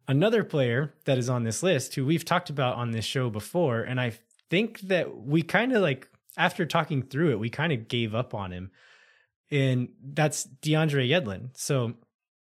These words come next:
one of the reasons we said that we probably won't get DeAndre Yedlin was because of this allocation order, and F C Cincinnati has the first spot. But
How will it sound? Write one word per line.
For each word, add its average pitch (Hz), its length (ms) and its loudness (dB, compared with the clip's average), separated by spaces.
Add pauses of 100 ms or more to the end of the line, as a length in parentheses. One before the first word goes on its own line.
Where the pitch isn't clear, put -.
(840)
one 160 200 2
of 180 100 2
the 180 80 4
reasons 170 340 2
we 151 100 2
said 175 260 2
that 151 160 -2
we 135 100 0
probably 139 480 2
won't 135 280 0
get 131 200 -4
DeAndre 117 460 -2
Yedlin 123 360 0
was 104 140 -4
because 139 400 -2
of 113 140 0
this 110 280 -4 (120)
allocation 120 500 -2
order, 107 260 -2
and 104 220 -6 (340)
F 143 120 0
C 135 160 -2
Cincinnati 123 560 0
has 117 180 0
the 110 100 -6
first 107 360 -4
spot. - 420 -2
But 107 240 -4